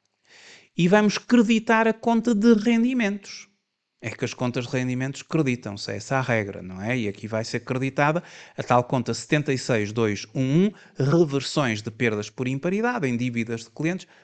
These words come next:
por trinta mil euros. E agora vai entrar como um rendimento este ano, porque no ano passado tinha entrado como um gasto. E o que vai anular um gasto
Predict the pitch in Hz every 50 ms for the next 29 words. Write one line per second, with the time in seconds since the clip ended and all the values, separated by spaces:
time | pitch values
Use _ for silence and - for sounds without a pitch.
0 | _ _ _ - 170 165 - - 175 165 175 180 180 175 - 180 180 180 180 -
1 | - 165 185 190 185 175 147 127 123 131 - - - - - _ 139 135 135 156
2 | 156 160 156 156 170 175 175 175 175 170 165 - - 175 180 180 180 180 - -
3 | - 180 185 180 180 185 180 170 156 143 135 175 175 175 180 180 185 190 196 185
4 | 170 147 135 135 - - - - _ _ _ - 117 113 - - 151 139 127 117
5 | 107 104 104 _ _ - - - - - _ _ - 113 - 123 123 123 123 123
6 | 120 - 131 123 - 139 131 131 131 - 135 135 131 127 123 - 139 135 135 139
7 | 135 - _ - - 139 139 139 139 135 - _ 147 143 139 131 120 117 107 104
8 | - - - - - - - _ _ _ _ _ _ _ _ _ _ _ _ _
9 | - - - 131 117 107 - 117 107 110 110 113 110 113 113 113 113 113 113 113
10 | 117 120 113 117 113 113 120 - - -